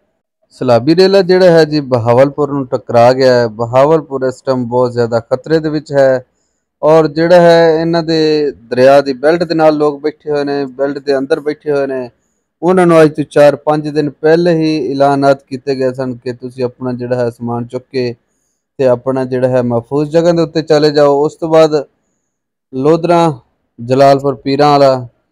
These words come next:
ਇਸ belt ਦੇ ਵਿੱਚ ਵੀ ਜਿਹੜੇ ਲੋਕ ਹੈ ਸਨ ਦਰਿਆ ਸਤਲੁਜ ਦੇ ਕਿਨਾਰੇ ਦੇ ਉੱਤੇ ਸਨ, ਤੇ ਉਹਨਾਂ ਨੂੰ ਵੀ ਕਾਫੀ ਸਖਤੀ ਨਾਲ ਜਿਹੜਾ ਹੈ ਕਿਹਾ ਗਿਆ ਕਿ ਤੁਸੀਂ ਆਪਣਾ ਜਿਹੜਾ ਹੈ ਸਮਾਨ ਚੁੱਕ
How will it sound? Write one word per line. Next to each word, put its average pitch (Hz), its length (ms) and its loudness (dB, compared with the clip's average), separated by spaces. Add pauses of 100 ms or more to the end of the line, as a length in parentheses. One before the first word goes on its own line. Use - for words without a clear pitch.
(500)
ਇਸ 180 180 -2
belt 196 240 2
ਦੇ 185 120 0
ਵਿੱਚ 180 180 0
ਵੀ 180 100 0
ਜਿਹੜੇ 175 240 2
ਲੋਕ 160 220 2
ਹੈ 151 160 4
ਸਨ 147 200 -6
ਦਰਿਆ 135 260 2
ਸਤਲੁਜ 143 460 -4
ਦੇ 139 140 -4
ਕਿਨਾਰੇ 127 400 0
ਦੇ 151 100 -6
ਉੱਤੇ 131 240 -10
ਸਨ, 117 280 -12 (460)
ਤੇ 127 80 -6
ਉਹਨਾਂ 151 320 0
ਨੂੰ 156 140 -2
ਵੀ 147 140 -2
ਕਾਫੀ 135 720 -2 (560)
ਸਖਤੀ 190 400 -2
ਨਾਲ 156 260 4
ਜਿਹੜਾ 143 260 2
ਹੈ 123 440 2 (140)
ਕਿਹਾ 151 200 2
ਗਿਆ 139 180 2
ਕਿ 135 160 -4
ਤੁਸੀਂ 127 280 -10
ਆਪਣਾ 131 260 -6
ਜਿਹੜਾ 127 240 -6
ਹੈ 113 160 -2
ਸਮਾਨ 117 500 -6
ਚੁੱਕ 131 220 -14